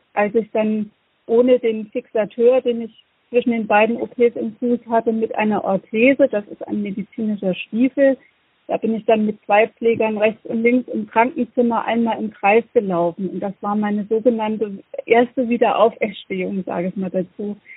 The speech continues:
Und dann kamen eben die weiteren Schritte, also das Lernen mit der Orthe-, Orthese und mit den Krücken zu laufen. Ähm, ich durfte den Fuß dann erstmal sechs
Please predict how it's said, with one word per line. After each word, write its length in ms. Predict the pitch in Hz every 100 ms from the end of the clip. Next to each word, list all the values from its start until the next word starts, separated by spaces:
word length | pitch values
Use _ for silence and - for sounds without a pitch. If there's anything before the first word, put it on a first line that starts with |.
| - _ _
Und 100 | 208
dann 160 | 208 202
kamen 340 | 226 226 233
eben 220 | 233 240
die 140 | 226 202
weiteren 500 | 185 190 226 226 202
Schritte, 340 | - 202 196
also 200 | 185 190
das 220 | 196 196 -
Lernen 480 | 196 196 214 208
mit 140 | 214 - _ -
der 160 | 190 175
Orthe-, 380 | 220 - 226 -
Orthese 640 | 208 202 - 240 240 226
und 240 | 214 220 220
mit 120 | 220
den 280 | 220 208 - _ _
Krücken 360 | 247 247 240 220
zu 80 | 240
laufen. 720 | 214 196 202 202 220 208 214 _ _ _ _ _
Ähm, 260 | 208 202 202
ich 140 | 196
durfte 280 | - 214 -
den 240 | 202 208 196
Fuß 180 | 247 226
dann 140 | 214
erstmal 380 | - 208 - 208
sechs 180 | 202 196